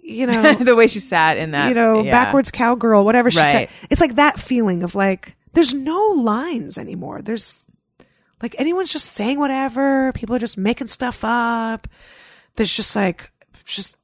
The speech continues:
Speaker 1: whatever. It's just free for all, it feels
Speaker 2: Mm,
Speaker 1: like,
Speaker 2: it
Speaker 1: because
Speaker 2: does
Speaker 1: she
Speaker 2: feel that
Speaker 1: can
Speaker 2: way.
Speaker 1: sit like that in the Oval Office <laughs> on a couch that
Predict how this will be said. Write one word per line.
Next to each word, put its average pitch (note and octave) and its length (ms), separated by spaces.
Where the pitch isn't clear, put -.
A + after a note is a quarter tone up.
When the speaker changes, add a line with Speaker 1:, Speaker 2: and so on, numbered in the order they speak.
Speaker 1:
whatever. B3+ 420
It's - 160
just - 200
free D#4 200
for G#3+ 200
all, - 120
it - 100
feels E3+ 240
Speaker 2:
Mm, D#3 40
Speaker 1:
like, C#3 140
Speaker 2:
it - 40
Speaker 1:
because - 340
Speaker 2:
does D#3 160
Speaker 1:
she - 120
Speaker 2:
feel - 60
that C3+ 60
Speaker 1:
can F4 100
Speaker 2:
way. - 60
Speaker 1:
sit - 260
like B3+ 260
that F#3+ 300
in A#3+ 120
the A3+ 140
Oval B3 280
Office - 640
<laughs> - 300
on A#3+ 140
a A3 60
couch - 540
that G3+ 260